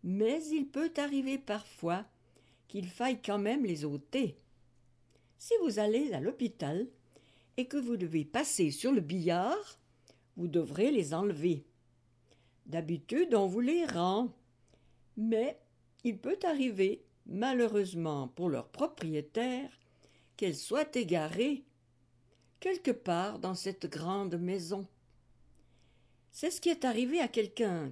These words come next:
que je connais bien. La personne a attendu quelques semaines, mais tout à coup,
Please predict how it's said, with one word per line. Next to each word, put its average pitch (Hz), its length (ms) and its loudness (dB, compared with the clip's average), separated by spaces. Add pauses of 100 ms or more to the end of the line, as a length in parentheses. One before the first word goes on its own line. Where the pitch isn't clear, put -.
(160)
que 143 100 -4
je 139 120 -6
connais 208 280 -4
bien. 311 320 0 (1300)
La 180 120 -6
personne 208 760 0
a 143 160 0
attendu 185 440 -2
quelques 214 300 0
semaines, 208 540 0 (840)
mais 220 140 2
tout 339 260 2
à 330 80 2
coup, - 160 -4